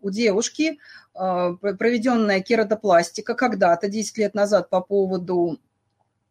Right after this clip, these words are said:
а, подозреваемого у во-, у нее герпетического кератита. А, на самом деле это была перфорация на фоне демодекоза.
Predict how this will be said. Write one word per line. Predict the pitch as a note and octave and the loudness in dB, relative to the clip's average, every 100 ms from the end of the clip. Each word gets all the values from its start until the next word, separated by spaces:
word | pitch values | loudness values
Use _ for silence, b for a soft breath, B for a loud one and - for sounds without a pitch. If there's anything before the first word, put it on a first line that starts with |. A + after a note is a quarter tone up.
| - | -12
а, | F3+ F3 E3+ E3 E3 E3+ D#3 - B B B - | -4 -2 0 0 0 -2 -6 -12 B B B -2
подозреваемого | G#3 A3+ B3+ B3 A#3+ G#3+ F#3+ F3+ | 2 4 4 4 6 6 4 2
у | F#3 F#3+ | 0 0
во-, | G#3+ - | 2 2
у | G#3 | 0
нее | A3+ A3+ G#3+ G3+ F3 | 0 0 0 0 0
герпетического | G3 G3+ A3+ G3 - - F3+ | -4 -6 -8 -6 -8 -8 -8
кератита. | - F3+ F3 - D3+ F3 B3+ D4 B B B B - - | -4 -2 -2 -2 -4 0 0 0 B B B B -20 -8
А, | G3 F#3+ F#3 | -4 0 2
на | G#3 | 2
самом | G#3+ B3 F#3+ G3 | 2 0 0 -2
деле | F#3+ F#3+ F#3 | -2 -2 -2
это | G#3 G#3 F#3+ | -2 -4 -2
была | F#3 F3+ | 0 0
перфорация | G3 F#3+ G#3+ G3 E3 - F3 | 0 0 4 4 4 -2 -4
на | F#3 | -4
фоне | - G3+ F#3 | -2 -4 -2
демодекоза. | G3+ G3 E3+ F3+ E3 D3+ F3+ C#4 | -2 -2 -2 -6 -6 -4 -2 -4